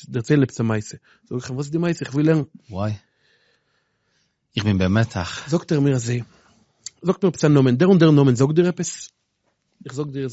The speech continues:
Speaker 1: דער רמז וויל וואס, האט מיר גאר נישט געזאגט, איך האב נישט געדענקט דעם נאמען, אבער עס איז נישט, אז ער איינגענומען, ווייסט דאך,
Speaker 2: אבער דער בחור האט דאס נישט, נה?
Speaker 1: נה, יא, בסדר, ער קען עס זאגן. און איך זאג אים, אה, איך געדענק נישט פונקטל, אבער עפעס, אה, קלינגט מיר אין דעם קאפ, אפשר עס דערציילן, איך ווייס נאך, וואס מיר רעדן.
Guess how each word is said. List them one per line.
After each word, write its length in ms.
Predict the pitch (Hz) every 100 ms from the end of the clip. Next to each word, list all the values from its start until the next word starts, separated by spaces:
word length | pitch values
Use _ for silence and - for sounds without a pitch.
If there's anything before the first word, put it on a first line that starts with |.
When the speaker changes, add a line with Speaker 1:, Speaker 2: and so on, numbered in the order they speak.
| 117
Speaker 1:
דער 120 | 135
רמז 200 | 156 135
וויל 120 | 165
וואס, 220 | 160 143
האט 80 | 127
מיר 100 | 139
גאר 140 | 139 165
נישט 140 | 151
געזאגט, 220 | 147 139
איך 100 | -
האב 80 | 151
נישט 120 | 170
געדענקט 340 | 156 147 147 131
דעם 140 | 131
נאמען, 240 | 123 120 143
אבער 180 | - 196
עס 140 | 185
איז 120 | 233
נישט, 140 | 226 233
אז 100 | 170
ער 100 | 156
איינגענומען, 480 | 160 147 143 131 139
ווייסט 240 | 160 160
דאך, 240 | 143 - 151
Speaker 2:
אבער 120 | 170 120
דער 100 | 110
בחור 260 | 120 123
האט 280 | 120 127 117
דאס 140 | 104 -
נישט, 220 | 95 98
נה? 140 | 104 117 - _ _
Speaker 1:
נה, 160 | 202 254
יא, 260 | 302 285 302 294 269 -
בסדר, 340 | - 262 240 202 - -
ער 80 | 190
קען 180 | 180 185
עס 140 | 165
זאגן. 180 | 151 135 - _ _ - _ _ -
און 280 | 160 160 -
איך 140 | - 151
זאג 240 | 165 160
אים, 220 | 180 196
אה, 420 | - 131 127 117 98 -
איך 200 | 170 165
געדענק 200 | 190 165
נישט 160 | 151
פונקטל, 200 | 180 - 302 302
אבער 140 | 302
עפעס, 440 | 285 247 - - -
אה, 160 | 165
קלינגט 300 | 175 208 185
מיר 140 | 196 180
אין 80 |
דעם 200 | 175 156 156
קאפ, 280 | 214 202 165
אפשר 240 | 165 170
עס 120 | 156 -
דערציילן, 340 | 147 185 160
איך 140 | 135
ווייס 220 | 127 147 139
נאך, 140 | 123
וואס 200 | 117 -
מיר 120 | 120
רעדן. 200 | 113 -